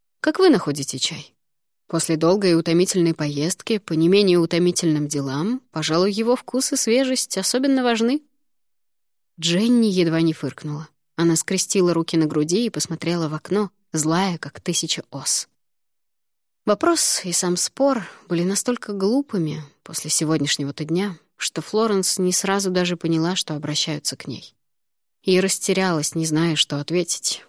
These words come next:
поэтому сказала правду. "Я слишком устала, лорд Дуглас,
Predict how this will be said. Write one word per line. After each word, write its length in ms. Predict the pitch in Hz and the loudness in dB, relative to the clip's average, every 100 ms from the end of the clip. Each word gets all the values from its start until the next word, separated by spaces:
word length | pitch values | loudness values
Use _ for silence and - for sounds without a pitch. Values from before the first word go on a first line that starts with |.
| _ | _
поэтому 320 | 196 247 240 | -6 -2 -2
сказала 420 | 214 - 175 208 | -2 -2 -2 -2
правду. 380 | 190 151 160 165 - _ _ _ _ _ _ _ _ - | -4 -6 -8 -10 -20 _ _ _ _ _ _ _ _ -2
"Я 120 | 196 | 0
слишком 360 | 196 202 - | 0 -2 0
устала, 460 | 190 - 220 214 160 | -2 0 -2 0 -2
лорд 240 | 147 147 139 | -2 -4 -2
Дуглас, 640 | 151 190 180 165 - - | -2 0 0 0 0 -2